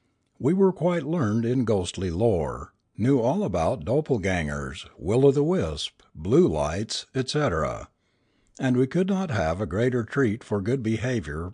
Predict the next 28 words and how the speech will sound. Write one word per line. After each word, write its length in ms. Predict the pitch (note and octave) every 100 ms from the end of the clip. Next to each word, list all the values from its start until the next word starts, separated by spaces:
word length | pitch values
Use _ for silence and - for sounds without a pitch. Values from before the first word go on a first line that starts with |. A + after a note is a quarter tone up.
| -
than 180 | C3 D#3
for 200 | E3 D#3
our 80 |
mother 340 | D3+ F3+ A#2 C3+
to 180 | C#3 C#3+
draw 220 | C3+ F3
on 200 | A#2 G#2
her 120 | A2+
store 380 | G#2+ G2 D#2+ E2+
of 120 | E2+
supernatural 880 | - G#2+ F2+ E2 G#2 A#2 - G2 E2
tales 480 | - A#2 D#2+ F2 G2
for 220 | - A#2
our 260 | A#2 B2 C3+
entertainment. 840 | D3 G2+ B2 C3 F#2 D#2 C#2 - - _ _ _ _ _ -
The 120 | C3
story 340 | - G#3 G#3+
I 80 | F3+
am 100 | D#3
about 360 | G#2 A2 G2+ G2
to 80 | E2+
relate 560 | E2 E2+ F#2+ D2+ D#2
she 160 | - A2+
told 300 | D3 D#3 C#3+
us 140 | B2+
one 260 | A#2 D3 G#2+
stormy 460 | - A2+ G2+ F#2
night, 520 | D#2 G2 F2 C#2+ B1+